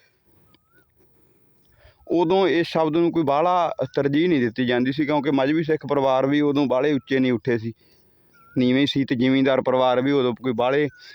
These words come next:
ਕਮਾਈਆਂ ਹੈ ਨਹੀਂ ਸੀ, ਤਾਂ ਨਹੀਂ ਗਏ ਸੀ। ਸੋ ਦੋਵੇਂ ਇੱਕੋ ਜਿਹੇ ਸੀਗੇ,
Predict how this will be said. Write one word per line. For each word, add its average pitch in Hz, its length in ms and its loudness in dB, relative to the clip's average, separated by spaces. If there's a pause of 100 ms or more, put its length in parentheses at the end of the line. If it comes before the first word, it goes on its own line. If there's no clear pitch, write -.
ਕਮਾਈਆਂ 123 420 0
ਹੈ 117 140 0
ਨਹੀਂ 131 120 0
ਸੀ, 139 180 -4
ਤਾਂ 143 220 -2
ਨਹੀਂ 127 160 0
ਗਏ 101 180 0
ਸੀ। - 140 -14 (960)
ਸੋ 151 80 0
ਦੋਵੇਂ 147 340 0
ਇੱਕੋ - 280 -4
ਜਿਹੇ 151 160 -2
ਸੀਗੇ, 147 320 -2